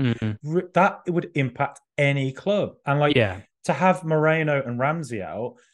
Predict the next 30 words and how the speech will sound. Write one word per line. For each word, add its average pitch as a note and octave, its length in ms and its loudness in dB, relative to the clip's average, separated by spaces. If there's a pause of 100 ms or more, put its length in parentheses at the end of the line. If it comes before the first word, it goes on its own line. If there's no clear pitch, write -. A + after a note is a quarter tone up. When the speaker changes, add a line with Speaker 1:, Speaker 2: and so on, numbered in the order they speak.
(240)
Speaker 2:
th-, - 140 -10
essentially A#3 440 -2
that's C#3 220 -4
our E3 60 -2
entire F#3 380 -2
left-hand D#3 320 -4
side C#3+ 240 0
is G#2+ 100 -6
injured. G3 340 -8 (320)
And A2+ 80 -4
Speaker 1:
Yeah. G2 60 -2
Speaker 2:
that, - 200 0
the E3+ 80 2
left-hand G#3 380 2
side A#2 580 0
was C3+ 140 -4
our D3 160 0
strongest, D3+ 720 -4 (640)
the C#3 180 -6
strongest F#3 440 0
part C#3 180 2
of A#2+ 80 -4
our A2+ 80 0
team E3+ 300 -4
last - 280 -8
year. E2 220 -12 (320)
Speaker 1:
Mm. G#2+ 160 0
Speaker 2:
So D#3+ 160 4
to E3+ 100 -4
have F#3+ 300 -2